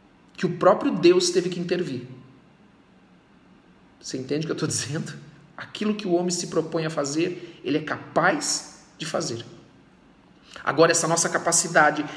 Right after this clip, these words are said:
ela tem que ser usada pra edificar e não pra destruir. Pra ser bênção e não maldição. E ele está dizendo aqui que o homem, ele dominou tudo e pode tudo.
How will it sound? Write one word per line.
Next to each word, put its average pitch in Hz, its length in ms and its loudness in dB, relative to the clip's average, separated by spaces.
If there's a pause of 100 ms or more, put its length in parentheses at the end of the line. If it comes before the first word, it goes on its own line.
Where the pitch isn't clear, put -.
ela 143 120 0
tem 143 160 -4
que 143 100 -6
ser 135 160 -2
usada 139 580 2 (520)
pra 160 120 2
edificar 139 880 -6
e 151 80 -4
não 120 160 -4
pra 123 100 -6
destruir. - 520 -6 (420)
Pra 170 140 4
ser 185 200 4
bênção 131 540 0 (180)
e 165 60 -2
não 135 180 0
maldição. 120 480 -4 (720)
E 156 80 6
ele 170 80 6
está 180 180 6
dizendo 175 400 4
aqui 180 220 0
que - 100 -4
o 175 100 4
homem, 254 400 6
ele 247 120 4
dominou 220 760 4
tudo 196 680 6
e - 80 2
pode 226 420 6
tudo. 190 520 6